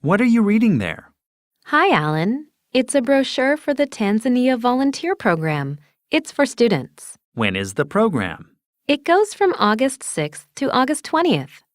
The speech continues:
Speaker 1: What activities will the volunteers do?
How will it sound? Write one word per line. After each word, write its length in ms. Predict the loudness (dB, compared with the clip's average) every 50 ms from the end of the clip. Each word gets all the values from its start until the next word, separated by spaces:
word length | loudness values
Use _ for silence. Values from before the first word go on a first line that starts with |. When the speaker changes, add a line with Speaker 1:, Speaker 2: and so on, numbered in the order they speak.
| _ _ _ _ _ _ _
Speaker 1:
What 220 | 0 2 4 4
activities 580 | 2 0 -2 -2 -2 -2 0 0 0 -2 -2 -2
will 140 | -2 -2 0
the 120 | 0 -2
volunteers 760 | 0 0 0 0 -2 -4 -6 -6 -6 -6 -4 -4 -4 -6 -6
do? 460 | -4 -4 -4 -4 -4 -6 -10 -16 -20